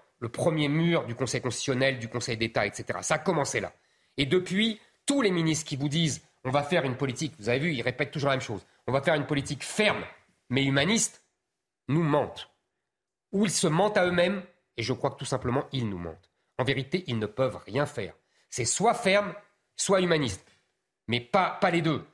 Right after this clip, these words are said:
Il faut absolument, il faut absolument, euh, changer complètement ce système,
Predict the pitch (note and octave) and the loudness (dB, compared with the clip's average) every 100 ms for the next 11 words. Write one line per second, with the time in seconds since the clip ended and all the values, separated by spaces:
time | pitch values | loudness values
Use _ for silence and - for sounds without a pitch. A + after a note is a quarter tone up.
0 | _ _ - C#3+ - G3 G3+ - F3 - | _ _ -4 -2 0 0 0 2 -2 0
1 | - G#3+ F#3+ F3 E3+ - E3+ D3 - C#3+ | 0 2 2 2 2 -2 -6 -6 -4 -6
2 | - A#2+ - - A#2+ G2 F#2 D3 _ _ | -4 -6 -4 -4 -2 -4 -4 -6 _ _
3 | _ _ _ G#2+ F2+ F#2 F2+ - _ _ | _ _ _ -6 -6 -8 -14 -18 _ _
4 | _ - - F#3+ D3 D#3 - - C#4+ C#4+ | _ -2 2 2 2 -2 -4 -2 -2 0
5 | F3+ D#3 D3+ C3 G#2 - _ - A#2+ - | 0 0 0 -2 -2 -8 _ -10 -8 -6
6 | F#2+ - G2+ | -8 -8 -10